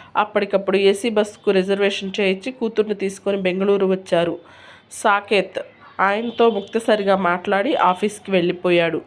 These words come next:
ఆ మర్నాడు బయలుదేరి శివపురం వచ్చేశారు రామనాథం. సుధారాణికి నెలలు నిండాక బెంగళూరు వెళ్ళారు రామనాథం, వసంతలక్ష్మి. అప్పుడు కూడా సాకేత్ ముభావంగానే ఉన్నాడు.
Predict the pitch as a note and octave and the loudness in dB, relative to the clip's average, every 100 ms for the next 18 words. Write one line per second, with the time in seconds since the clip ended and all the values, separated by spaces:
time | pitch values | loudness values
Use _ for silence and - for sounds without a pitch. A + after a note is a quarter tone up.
0 | - A3 A3 G#3+ G#3+ A#3 C#4+ C4+ G#3+ G#3 | -2 0 2 2 2 2 2 2 2 2
1 | G#3 C4 F4+ A3 G#3 A3 G#3+ F#3+ F#3+ F#3 | 2 0 2 0 2 2 4 2 0 -4
2 | F#3 F3 C4 B3+ F3 F3+ E3 E3 D#3 - | 0 2 2 2 0 2 -2 -2 -6 -10
3 | - - - - - C4+ D4 C#4+ C4 C4 | -20 -20 -20 -12 -4 2 4 4 2 -2
4 | C4 A#3+ A3 A3 A3 A3 G#3 G#3 G#3 G3 | 0 2 4 2 0 0 0 2 0 2
5 | F#3+ G#3 G#3+ G#3 F#3+ F#3+ F#3 C4+ C4 G3+ | 0 2 2 2 2 2 2 2 2 2
6 | F#3+ F3+ F#3 G#3+ F#3 E3+ E3+ F#3 E3+ D3 | 2 0 2 0 2 -2 -4 -2 -2 -2
7 | - F3 - - - - F#3 - G#3+ B3+ | -4 -6 -8 -16 -18 -4 -4 0 -2 2
8 | A#3 A3+ - - - - F3+ F3 G3 G3 | 2 2 0 -6 -8 -2 0 0 -2 -2
9 | F#3 F#3+ F3+ F#3+ G3+ G#3 G3+ G3+ G#3+ F#3 | 0 2 4 4 4 2 2 2 2 2
10 | F3+ E3 D#3+ | 0 0 -2